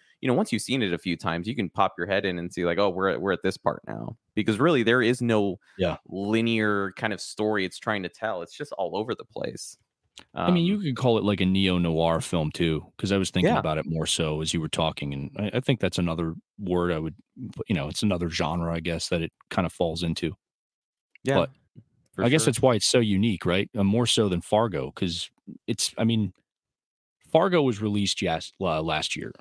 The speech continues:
Speaker 2: Uh, Shout Factory put a four K U H D
Speaker 1: Mm-hmm.
Speaker 2: out of that, and I think I, I watched that in early November, and then I had gone back and watched The Big Lebowski, I think, later in the month, I wanna say. I'd seen it at some point, and my memory escapes me, but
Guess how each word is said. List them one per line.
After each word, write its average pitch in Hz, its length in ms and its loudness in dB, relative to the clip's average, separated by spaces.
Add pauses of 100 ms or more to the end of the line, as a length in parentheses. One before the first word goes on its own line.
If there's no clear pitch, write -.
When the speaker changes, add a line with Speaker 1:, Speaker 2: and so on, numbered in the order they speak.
Speaker 2:
Uh, 78 200 -2
Shout 80 280 2
Factory 80 360 -2
put 87 200 -2
a 78 80 0
four 85 260 -4
K 82 140 -2
U 85 220 0
H 80 160 -4
D 80 160 0
Speaker 1:
Mm-hmm. - 20 -2
Speaker 2:
out 76 160 -2
of 73 80 -6
that, 69 320 -6
and 90 120 -2
I 90 100 -2
think 98 220 0
I, 90 180 -2 (180)
I 104 300 -4
watched 95 340 0
that 95 160 2
in 90 140 -2
early 98 280 2
November, 95 480 2
and 95 100 2
then 95 100 2
I 92 80 2
had 90 160 -4
gone 92 240 0
back 87 280 0
and 95 100 -2
watched 90 280 -2
The 87 60 -6
Big 87 180 -6
Lebowski, 85 640 -4 (760)
I 104 60 2
think, 98 200 0
later 95 280 2
in 85 100 0
the 82 60 0
month, 85 340 0
I 80 60 -2
wanna 78 220 -4
say. 76 320 -2 (440)
I'd 117 160 4
seen 160 260 4
it 104 100 2
at 87 100 -2
some 87 200 0
point, 82 240 -2
and 87 80 2
my 92 100 2
memory 92 380 0
escapes 82 400 -4
me, 76 120 -8
but - 200 -6